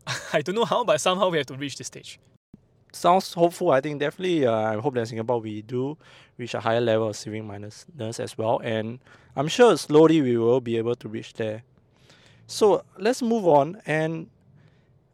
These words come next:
Speaker 2: if, I mean, if you, is there anything, you spent three years in Japan, and that's quite a long time. Is there anything that you regret not being able to do during your time in Japan?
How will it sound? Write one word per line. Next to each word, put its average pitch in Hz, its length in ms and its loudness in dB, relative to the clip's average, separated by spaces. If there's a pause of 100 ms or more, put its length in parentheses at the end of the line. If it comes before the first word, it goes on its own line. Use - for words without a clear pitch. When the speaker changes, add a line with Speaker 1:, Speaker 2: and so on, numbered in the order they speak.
(100)
Speaker 2:
if, 202 240 -6 (120)
I 208 100 0
mean, 240 260 -4
if 196 220 -6
you, 202 420 0 (340)
is 185 160 -8
there 311 120 0
anything, 254 320 -4
you 185 80 0
spent 226 300 -4
three 208 100 -4
years 190 180 4
in 143 120 -6
Japan, 123 420 -2
and 139 240 -10
that's 226 160 -2
quite - 160 -4
a 156 40 -2
long 120 220 -6
time. 127 240 -8
Is 135 120 -12
there 262 100 -8
anything 185 280 -8
that 139 160 -4
you 117 320 -8
regret 120 360 -8
not 131 180 -6
being 117 140 -8
able 117 200 -8
to 123 100 -14
do 113 320 -10
during 113 180 -12
your 110 120 -12
time 110 360 -12
in 107 120 -16
Japan? 110 500 -16